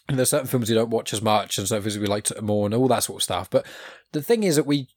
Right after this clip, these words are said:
we love the world, we love the feel, we love the music, we, we love how it feels to be in the cinema and experiencing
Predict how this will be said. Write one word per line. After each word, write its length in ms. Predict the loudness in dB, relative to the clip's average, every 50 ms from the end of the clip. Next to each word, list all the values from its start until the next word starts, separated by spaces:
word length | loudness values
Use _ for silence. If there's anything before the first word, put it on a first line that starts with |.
| _ 2
we 140 | 2 4
love 560 | 4 4 4 4 4 4 4 2 -2 -8 -8 -10
the 160 | -2 0 0
world, 560 | 0 2 2 2 2 2 2 0 0 -2 -2 0
we 100 | 2 2
love 240 | 4 4 4 2 4
the 80 | 2 0
feel, 680 | 0 0 -6 -4 2 2 2 2 2 0 -2 -2 0
we 140 | 0 2 2
love 160 | 2 2 2
the 80 | 2
music, 420 | 0 2 2 2 0 0 -2 -4 -2 -2
we, 100 | 2 4
we 140 | 4 4
love 180 | 6 6 4 4
how 380 | 2 0 2 4 6 6 6 6
it 100 | 4 2
feels 500 | -2 0 2 2 4 4 2 2 0 0
to 100 | -2 -4
be 280 | -2 2 4 4 4 4
in 60 | 4
the 80 | 2 2
cinema 600 | 2 0 0 -2 -4 -4 -2 -2 0 0 -2 -2 -4
and 120 | -6 -6
experiencing 1160 | -6 -2 0 0 0 2 4 4 6 6 4 2 0 0 -2 0 0 0 -2 -2 -4 -4 -6